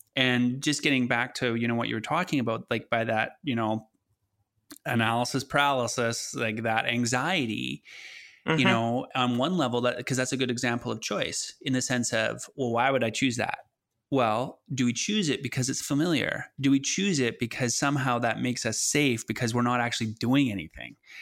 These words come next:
Speaker 1: And there's some aspect of ourself that feels safer if we don't do anything, which means we're paralyzed. So there's value in terms of why we would be potentially choosing something.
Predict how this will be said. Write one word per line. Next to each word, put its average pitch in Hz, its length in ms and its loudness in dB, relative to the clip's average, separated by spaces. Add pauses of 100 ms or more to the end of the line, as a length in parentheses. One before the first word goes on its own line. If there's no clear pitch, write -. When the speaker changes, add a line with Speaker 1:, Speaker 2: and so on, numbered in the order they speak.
(300)
Speaker 1:
And 117 140 4
there's 117 180 2
some 135 200 4
aspect 120 500 0
of 113 100 -2
ourself 107 440 0
that 107 120 -2
feels 127 400 0
safer 160 360 0
if 107 100 -8
we 110 80 0
don't 160 300 0
do 110 180 0
anything, 110 540 0
which 113 200 0
means 117 520 0 (340)
we're 117 220 2
paralyzed. - 600 -2 (600)
So 127 420 2
there's 131 340 2
value 123 880 2 (180)
in 123 160 2
terms 120 320 2
of 113 80 2
why 113 380 2
we 117 120 2
would 110 140 0
be 117 80 0
potentially 113 440 -2
choosing 120 460 2
something. - 460 -6